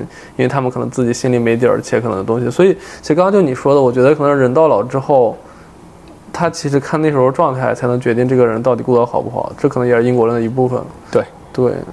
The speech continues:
Speaker 2: 你说那些贪官或者有些人拿了很多钱，
Speaker 1: 嗯。
Speaker 2: 他晚上睡觉他踏实吗？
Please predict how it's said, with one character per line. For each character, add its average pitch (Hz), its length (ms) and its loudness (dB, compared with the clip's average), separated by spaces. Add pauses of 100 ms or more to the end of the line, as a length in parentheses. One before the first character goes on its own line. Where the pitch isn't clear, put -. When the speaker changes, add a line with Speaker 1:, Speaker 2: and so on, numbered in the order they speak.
(500)
Speaker 2:
你 131 100 4
说 131 140 4
那 139 80 4
些 139 80 2
贪 135 240 -2
官 143 180 2 (220)
或 - 120 -2
者 117 40 4
有 107 80 0
些 113 80 0
人 95 200 0 (380)
拿 107 80 0
了 123 60 2
很 101 120 -4
多 101 120 -2
钱， 90 240 -4 (180)
Speaker 1:
嗯。 139 300 2
Speaker 2:
他 131 80 2
晚 110 100 2
上 - 60 0
睡 131 160 0
觉 131 160 4
他 120 200 -2
踏 - 280 -2
实 - 140 -4
吗？ 87 100 -8